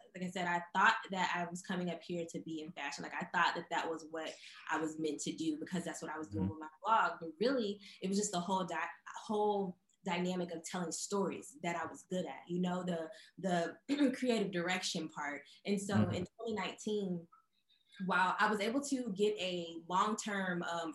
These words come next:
Speaker 1: freelance gig with Brooks Brothers. And, um, if you know anyone who's in styling, um, doing freelance,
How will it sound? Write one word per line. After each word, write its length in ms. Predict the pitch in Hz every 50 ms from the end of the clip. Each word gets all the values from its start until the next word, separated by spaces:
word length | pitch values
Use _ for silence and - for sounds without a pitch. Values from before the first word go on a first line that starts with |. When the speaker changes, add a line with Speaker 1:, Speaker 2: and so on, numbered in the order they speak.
| - -
Speaker 1:
freelance 400 | 202 208 190 180 185 - - -
gig 240 | 175 170 170 165
with 160 | 165 165 - -
Brooks 240 | 180 156 - -
Brothers. 440 | - 147 139 139 147 165 180 - - _ - - - - - -
And, 420 | 185 185 180 170 165 165 160 156 - - - -
um, 360 | 165 160 156 143 135 135 - -
if 180 | 180 180 185
you 100 | 202 214
know 200 | 214 208 208 -
anyone 400 | - 180 180 190 185 185 180 208
who's 220 | 190 196 185 180 160
in 60 | 160
styling, 720 | - - - 202 196 196 196 202 202 196 196 196 196 196 202 - - - 165 165
um, 240 | 160 160 160 165 - - _ _ _ -
doing 160 | 175 170 160 -
freelance, 480 | - 185 196 196 196 196 196 196 196